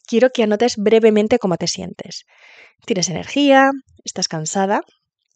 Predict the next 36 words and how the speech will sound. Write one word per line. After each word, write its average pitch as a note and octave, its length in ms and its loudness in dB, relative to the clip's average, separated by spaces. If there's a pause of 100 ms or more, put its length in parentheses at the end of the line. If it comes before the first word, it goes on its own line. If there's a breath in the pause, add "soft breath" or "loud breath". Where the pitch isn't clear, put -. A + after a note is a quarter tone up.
(340)
Y B3 80 0
después, C4+ 260 4
al D#4+ 80 0
terminar, D4 480 0
escribe A#3+ 520 0
una B3+ 220 0
sola C4 240 -2
palabra A#3+ 340 2
que A3 100 -4
resuma A#3+ 380 -6 (160)
cómo A#3+ 240 0
te G#3+ 120 -2
sientes G3 320 -4
después. - 520 -10 (220)
¿Más F#3 160 -8
tranquila? G#3+ 420 -6 (400)
¿Con F#3+ 140 -8
energía? G3+ 480 -8 (320)
¿Relajada? G#3+ 500 -6 (380)
Haz A3+ 200 0
esto D4+ 220 -4
por A3+ 120 -2
unos A3 240 -2
días G#3 440 -4
y C4 100 -4
después A3 340 -2
revisa G3 340 -4
tus D#3 200 -12
notas. - 400 -16 (580 soft breath)
Si - 120 -2
algo B3 160 0
te E4+ 80 -2
hace D#4+ 160 -2
sentir B3+ 340 -6
especialmente A3 680 -4
bien, B3+ 240 -4